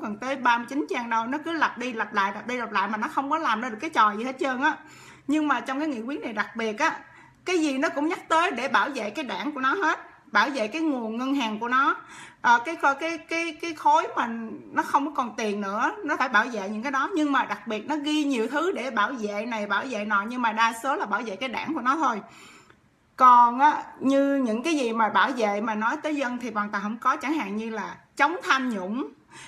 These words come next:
rồi nào là, ờ, phải bảo vệ lũ lụt, rồi phải đền bù cho dân như thế nào, rồi tiền năm trăm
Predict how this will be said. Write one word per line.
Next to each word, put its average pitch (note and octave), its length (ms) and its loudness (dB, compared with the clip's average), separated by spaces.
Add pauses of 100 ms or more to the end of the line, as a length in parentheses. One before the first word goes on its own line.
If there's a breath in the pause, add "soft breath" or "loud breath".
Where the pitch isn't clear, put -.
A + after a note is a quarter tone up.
(140 loud breath)
rồi G3 340 0
nào F#3+ 380 -4
là, F#3 200 -2
ờ, E3+ 800 -4
phải G#3 140 0
bảo A3 260 2
vệ G3 160 -6
lũ G#3 200 -4
lụt, A#3 220 -2 (120)
rồi G3+ 140 -2
phải G3+ 160 -6
đền G#3+ 280 -2
bù G3+ 180 -2
cho A#3 60 -4
dân B3+ 240 -2
như B3+ 80 -4
thế D4 160 -2
nào, G3+ 340 -2
rồi F#3+ 140 -4
tiền G#3 320 -4
năm B3+ 240 0
trăm B3+ 280 -2